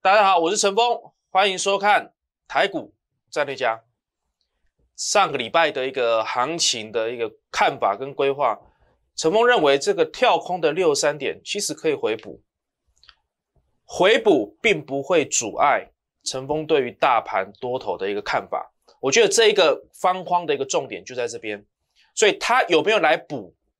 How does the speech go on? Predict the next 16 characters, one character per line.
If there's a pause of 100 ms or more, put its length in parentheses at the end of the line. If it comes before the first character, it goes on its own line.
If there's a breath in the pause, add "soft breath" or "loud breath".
(440)
我
想 (240)
大
方
向 (300)
都
是 (160)
做
多。 (560)
我
想
在
这
一
点
呢，